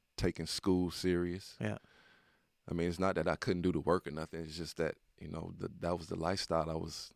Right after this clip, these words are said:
Speaker 1: that's just what I was into, right?
Speaker 2: Yeah.
Speaker 1: Everybody in Flint knew I should have been in school playing basketball. <laughs> But I was, I was in the streets, right?
Speaker 2: And, and it
Speaker 1: So
Speaker 2: took that one guy to tell you, "Okay, you need to start trying."
Speaker 1: Yeah, and, and, you know, he was, he was heavenly sent to me.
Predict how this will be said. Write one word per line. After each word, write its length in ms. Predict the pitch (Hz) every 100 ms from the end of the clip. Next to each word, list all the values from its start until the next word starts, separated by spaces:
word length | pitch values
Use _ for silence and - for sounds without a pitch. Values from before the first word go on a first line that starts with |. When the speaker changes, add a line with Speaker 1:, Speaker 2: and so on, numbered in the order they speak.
| _
Speaker 1:
that's 160 | - 87
just 200 | 87 -
what 120 | 92
I 60 | 87
was 200 | 90 82
into, 360 | 95 - 85
right? 200 | 78 92 -
Speaker 2:
Yeah. 220 | 117 104 - -
Speaker 1:
Everybody 520 | - 95 95 98 95 90
in 60 |
Flint 300 | 87 104 85
knew 140 | 92 87
I 80 | 85
should 160 | 92
have 100 | 87
been 140 | 85 82
in 80 |
school 260 | 80 85 80
playing 260 | - 80 78
basketball. 540 | 80 80 - - - _ _ _ 147
<laughs> 100 | - 143 - - 135 - -
But 200 | 80 82
I 80 | 85
was, 240 | 87 80 80
I 100 | 73
was 180 | 80 80
in 60 |
the 60 | 80
streets, 420 | - 101 123 -
right? 120 | 90
Speaker 2:
And, 120 | 107 123
and 80 |
it 80 | 120
Speaker 1:
So 80 | 127
Speaker 2:
took 60 | -
that 160 | 110
one 180 | 110 113
guy 160 | 110 107
to 80 |
tell 220 | 104 110 107
you, 160 | 104
"Okay, 180 | 101 107
you 80 | 101
need 140 | 107
to 80 | 101
start 220 | - 101
trying." 340 | - 101 95 92 87
Speaker 1:
Yeah, 260 | 95 131
and, 280 | 92 82 80
and, 100 | - 82
you 80 |
know, 200 | 85 82 85
he 140 | 90
was, 200 | 85 78
he 160 | 87 87
was 160 | 80
heavenly 340 | 98 95 95 95
sent 280 | - 101
to 100 | -
me. 260 | 95 127 123